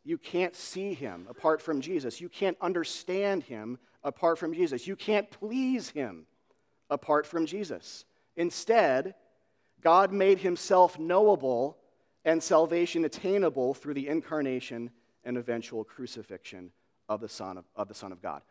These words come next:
Full stop. Full stop. Like, that's it. That, that is how we are saved, how we know him, how we see him with our eyes,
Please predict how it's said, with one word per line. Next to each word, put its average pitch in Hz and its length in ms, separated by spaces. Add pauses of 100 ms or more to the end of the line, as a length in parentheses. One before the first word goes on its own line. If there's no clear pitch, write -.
Full 180 400
stop. 127 480 (720)
Full - 420
stop. - 380 (320)
Like, 131 140
that's 156 260
it. 139 160 (720)
That, 147 140
that 143 100
is 135 100
how 147 220
we 131 260 (340)
are 123 120
saved, 190 540
how 131 200
we 110 160
know 131 320
him, 170 360 (420)
how 147 180
we 123 240 (240)
see 190 520
him 170 260
with 165 180
our 147 160
eyes, 156 640